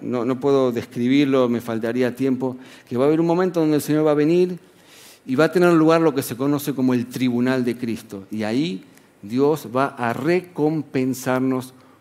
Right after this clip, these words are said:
por todo lo que hayamos hecho, por todo lo que hayas avanzado, por todo lo bueno que hiciste. Y yo sencillamente, vengan los músicos, ya estoy terminando, yo te quiero decir dos o tres cositas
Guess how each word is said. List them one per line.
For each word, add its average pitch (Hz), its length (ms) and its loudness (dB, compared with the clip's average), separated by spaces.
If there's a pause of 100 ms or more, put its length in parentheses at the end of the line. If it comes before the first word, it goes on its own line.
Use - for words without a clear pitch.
(120)
por 107 180 -10
todo 123 400 -4 (960)
lo 104 120 -12
que 98 80 -12
hayamos 104 360 -10
hecho, 95 260 -16 (880)
por 113 140 -12
todo 156 140 0
lo 147 80 4
que 151 80 -4
hayas 139 340 -6
avanzado, 104 720 -8 (2000)
por 123 160 -6
todo 170 180 4
lo 156 80 8
bueno 160 240 6
que 131 80 0
hiciste. 120 520 -2 (440)
Y 135 800 2
yo 185 200 0
sencillamente, 180 960 2
vengan 143 300 2
los 127 120 0
músicos, 156 440 -2 (640)
ya 123 140 -8
estoy 127 160 -6
terminando, 123 580 -2
yo 147 180 -10
te 143 120 -4
quiero 143 160 2
decir 135 280 0
dos 147 220 0
o 135 60 -2
tres 131 160 -8
cositas 120 460 -6